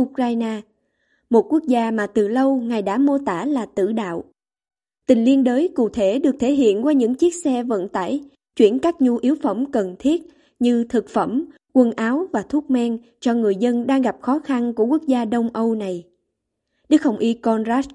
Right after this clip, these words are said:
Krajewski đảm trách việc vận chuyển và phân phối những chia sẻ của Đức Thánh Cha tại Ukraine. Hoạt động bác ái mới này tái khẳng định sự liên đới của Đức Thánh Cha với đất nước,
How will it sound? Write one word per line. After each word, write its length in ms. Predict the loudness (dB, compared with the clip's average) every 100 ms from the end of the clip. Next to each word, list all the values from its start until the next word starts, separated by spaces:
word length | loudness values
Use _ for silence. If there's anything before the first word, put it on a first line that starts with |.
| -6
Krajewski 840 | -2 -2 -2 -4 -4 -4 -2 -2 -4 _ _
đảm 240 | 2 2 2
trách 180 | 0 2
việc 220 | 0 0
vận 180 | 0 0
chuyển 320 | 2 2 2
và 100 | 0 -2
phân 200 | 0 -2
phối 300 | 0 0 2
những 200 | 2 0
chia 200 | 2 0
sẻ 240 | 2 -2 0
của 120 | -2
Đức 140 | -2 -2
Thánh 180 | -4 -2
Cha 220 | -2 -2
tại 300 | -4 -4 -2 -2
Ukraine. 600 | -2 -2 -2 -2 -4 -8 -12 _ _ _ _ _ _ _ _
Hoạt 240 | -2 -2 2
động 200 | 0 2
bác 200 | 0 0
ái 200 | -2 2
mới 220 | 2 2
này 340 | 0 -2 -6 -6
tái 200 | -4 -4
khẳng 220 | -2 0
định 220 | 0 0
sự 200 | 0 2
liên 200 | 4 4
đới 240 | 4 2 0 0
của 60 |
Đức 140 | -2 -2
Thánh 180 | -2 -2
Cha 260 | -2 -4 -4
với 220 | -2 -2
đất 200 | -2 0
nước, 240 | 2 2